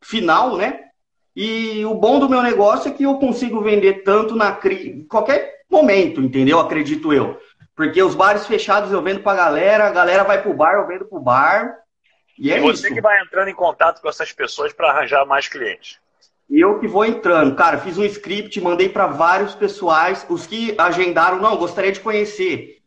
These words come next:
Speaker 1: Levaria uma amostra pra, levo uma amostra pra eles, né?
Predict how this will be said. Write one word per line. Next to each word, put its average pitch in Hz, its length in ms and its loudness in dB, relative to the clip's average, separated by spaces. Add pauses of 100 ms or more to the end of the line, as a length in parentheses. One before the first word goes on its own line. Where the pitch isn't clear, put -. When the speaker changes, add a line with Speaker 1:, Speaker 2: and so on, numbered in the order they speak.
(140)
Speaker 1:
Levaria 160 400 2
uma 196 180 4
amostra 180 500 0
pra, - 180 -2
levo 180 340 0
uma 185 140 2
amostra 165 460 0
pra 147 240 -2
eles, 170 380 0
né? 190 360 -4